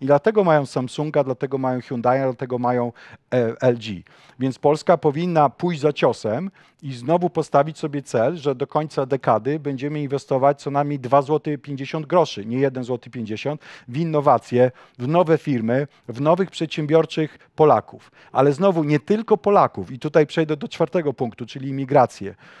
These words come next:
Polska nie s-, nie, nie stać nas na mod-, nie staniemy się sami z siebie innowacyjni, jeśli nie też nie otworzymy się na innowacyjne umysły z całego świata, bo na przykład ponad, ponad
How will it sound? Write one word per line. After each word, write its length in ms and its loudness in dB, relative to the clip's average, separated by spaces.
Polska 640 2
nie 140 0
s-, 240 -4
nie, 360 0
nie 220 0
stać 280 -2
nas 200 0
na 120 0
mod-, 320 -2
nie 220 -2
staniemy 480 0
się 180 -6
sami 680 0
z 120 -16
siebie 380 0
innowacyjni, 920 0
jeśli 300 -4
nie 180 2
też 240 -2
nie 140 0
otworzymy 520 -4
się 160 -4
na 140 0
innowacyjne 760 -2
umysły 400 -4
z 80 -12
całego 300 -2
świata, 560 -2
bo 80 0
na 60 2
przykład 320 0
ponad, 480 0
ponad 500 0